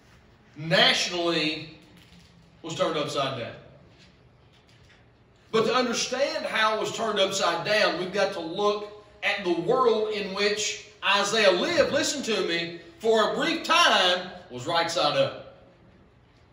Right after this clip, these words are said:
I want you to look with me in Second Chronicles, verse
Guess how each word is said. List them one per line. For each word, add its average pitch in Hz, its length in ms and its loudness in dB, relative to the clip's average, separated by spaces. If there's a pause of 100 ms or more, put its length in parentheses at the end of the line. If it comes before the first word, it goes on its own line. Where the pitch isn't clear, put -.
(680)
I - 60 -4
want 311 160 2
you 294 60 -2
to 285 60 0
look 269 120 -2
with 247 100 -6
me 214 80 -2
in 196 80 -2
Second 190 320 -4
Chronicles, 190 840 -4 (300)
verse 233 560 0